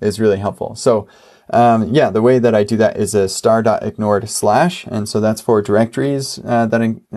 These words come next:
end in dot ignored, and, uh, star dot ignored dot star, which will ignore any of the files that in-,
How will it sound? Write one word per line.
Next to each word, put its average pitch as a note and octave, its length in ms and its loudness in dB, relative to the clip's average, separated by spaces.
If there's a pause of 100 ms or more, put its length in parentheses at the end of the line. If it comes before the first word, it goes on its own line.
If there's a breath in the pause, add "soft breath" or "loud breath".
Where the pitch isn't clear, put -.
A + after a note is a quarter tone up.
end B2 240 0
in A2+ 260 2
dot A2 240 0
ignored, A#2 420 -2 (420 soft breath)
and, A2+ 460 2 (100)
uh, G#2 240 2
star A#2+ 300 0
dot G#2+ 280 0
ignored G2+ 500 -4
dot G2+ 280 -4
star, G2 580 0 (200 soft breath)
which A2+ 120 -8
will A#2 140 4
ignore G2+ 420 -4
any G#2+ 220 -4
of G#2 260 -12
the G2+ 240 -2
files G2 380 0
that F#2+ 80 0
in-, F#2+ 340 -6